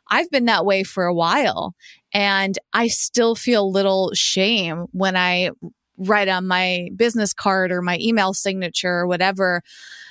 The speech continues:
like, multiple titles. 'Cause I have, I mean, in my bio, I have, th-, I think three things, like, Whitney Lauritsen is blank, blank, and blank.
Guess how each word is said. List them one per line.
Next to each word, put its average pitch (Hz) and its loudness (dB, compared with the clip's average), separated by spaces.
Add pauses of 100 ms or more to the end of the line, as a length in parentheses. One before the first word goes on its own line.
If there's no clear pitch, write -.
(260)
like, 180 0 (260)
multiple 196 0
titles. - -4
'Cause 233 -2
I 285 4
have, 285 0 (180)
I 277 2
mean, 294 0
in 311 0
my 302 2
bio, 208 2
I 208 2
have, 185 0
th-, - -10 (260)
I 220 0
think 208 -4
three 196 2
things, 175 -2
like, 180 -2
Whitney 190 0
Lauritsen 180 0
is 180 0
blank, 175 -2
blank, 175 -2
and 165 -6
blank. 160 -6